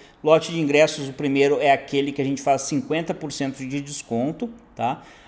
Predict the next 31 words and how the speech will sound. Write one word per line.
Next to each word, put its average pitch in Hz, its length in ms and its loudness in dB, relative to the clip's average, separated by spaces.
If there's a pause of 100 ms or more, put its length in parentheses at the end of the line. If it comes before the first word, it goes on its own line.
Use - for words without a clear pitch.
A 135 80 2
gente 143 200 -2
vai 165 120 2
começar 165 1120 6
a 143 140 8
vender 143 500 2
esse 151 180 -4
lote 139 300 2
mais 160 180 2
ou 160 60 0
menos 151 240 0
ali 151 160 2
pro 151 140 -6
dia 139 200 0
quinze 165 480 -2
de 131 140 -2
abril. 131 680 0 (460)
Então, 147 240 0
se 156 140 -4
você 156 240 0
tem 185 160 0
interesse 143 460 2
em - 20 -2
receber 127 800 -2 (260)
as 120 100 -8
primeiras 135 440 0
informações, 185 880 0 (240)
entre 175 400 2
aqui 151 240 0
no 143 120 0
site, 143 580 4